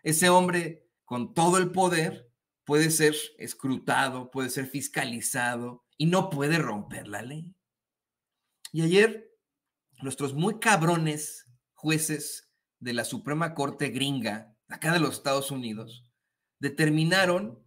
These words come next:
que Trump, como presidente, por supuesto que estaba por encima de la ley, y que estos cabrones, ¿eh? que, que, que él nominó junto con los conservadores que ya estaban,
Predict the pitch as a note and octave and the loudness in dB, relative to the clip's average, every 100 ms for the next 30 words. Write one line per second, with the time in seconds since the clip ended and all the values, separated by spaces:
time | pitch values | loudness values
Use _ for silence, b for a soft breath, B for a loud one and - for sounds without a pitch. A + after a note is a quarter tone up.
0 | _ _ _ _ _ - C#3 B2+ B2 E3+ | _ _ _ _ _ -8 -6 -4 -4 2
1 | F3+ G#3 A3 - _ _ _ _ _ A#2+ | 4 4 -2 -16 _ _ _ _ _ -6
2 | C3 C3 C#3+ C3+ D3 D#3 D#3 D#3+ G3+ G#3+ | -6 -4 -4 0 0 0 -2 -6 -6 -6
3 | - _ _ D#3 D#3 D#3+ E3+ F#3 G3 D#3+ | -18 _ _ -2 0 -2 -4 -6 -6 -6
4 | D#3+ _ D#3 - E3 D#3+ D3 C3+ D#3 E3 | -10 _ -6 0 0 0 -4 -4 -2 -2
5 | D#3 C#3 C3+ C3+ C#3+ C#3 A#2+ - - _ | -2 -2 -4 -4 -6 -6 -6 -8 -20 _
6 | _ _ D3 D#3+ D#3+ C3+ A2+ D#3+ G3+ - | _ _ -6 -2 -4 -4 -6 -4 -2 2
7 | C3+ E3+ D#3+ B2 A3+ A3+ D3 A2 A#2+ A#2 | 4 4 2 2 -2 0 -4 -4 -4 -4
8 | G2+ - C#3+ E3 C#3 C3 D#3 D#3+ B2+ B2 | -4 -4 -2 0 -2 -2 -2 -4 -6 -8
9 | A2+ A2 - G#2 A2+ A2+ B2+ D3+ C3 B2 | -8 -8 -8 -6 -2 0 2 2 0 -4
10 | B2 - G2 G2+ A#2 | -4 -6 -8 -8 -16